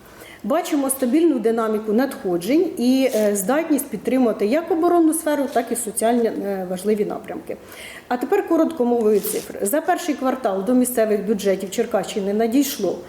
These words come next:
чотири і сім мільярда гривень доходів. Зокрема, платниками, е, податків сплачено три і сім мільярда гривень,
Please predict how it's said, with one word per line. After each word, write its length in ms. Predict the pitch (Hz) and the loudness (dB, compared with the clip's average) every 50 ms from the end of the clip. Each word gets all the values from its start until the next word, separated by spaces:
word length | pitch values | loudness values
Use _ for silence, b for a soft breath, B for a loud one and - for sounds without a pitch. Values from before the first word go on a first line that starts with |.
| B B B B B B B - | B B B B B B B -4
чотири 400 | - 277 269 269 330 370 415 415 | -2 -2 0 2 2 2 2 2
і 160 | - - 226 | 0 0 -4
сім 360 | - - 247 269 285 311 311 226 | -2 0 2 4 4 4 4 2
мільярда 480 | 214 202 190 196 214 233 247 233 208 | 0 0 2 2 2 2 2 0 -2
гривень 340 | 185 170 185 196 214 220 208 | -2 -2 -2 -2 0 0 0
доходів. 440 | 196 180 180 - - - - - - - - - - - - - - B B B B B B B B | -2 -2 -6 -8 -8 -10 -10 -10 -14 -20 -20 -20 -20 -20 -20 -20 -20 B B B B B B B B
Зокрема, 460 | - 208 277 302 - 330 311 262 190 196 | -4 -2 -2 0 0 2 2 2 0 -2
платниками, 800 | - - 262 277 285 - 330 339 330 - 233 190 180 170 - - | -2 0 0 0 2 2 2 2 2 0 -2 -2 0 -2 -2 -4
е, 320 | - - - 214 202 190 - | -4 -4 -4 -6 -6 -2 -2
податків 480 | 233 220 208 208 190 185 - - 202 | 0 2 2 2 0 0 -2 -4 -4
сплачено 600 | - - - 233 226 214 196 - - - 190 185 180 185 | -4 -4 0 0 0 0 0 -2 -6 -6 -6 -8 -6 -4
три 140 | - 262 285 | 0 0 0
і 160 | 269 - 220 | 0 0 -2
сім 300 | - - - 202 185 180 | -2 -2 -4 -2 -2 0
мільярда 440 | 190 214 233 240 262 269 277 277 311 | 0 0 0 0 0 0 0 0 -2
гривень, 380 | 277 302 330 330 320 349 349 | 0 0 0 0 2 0 -2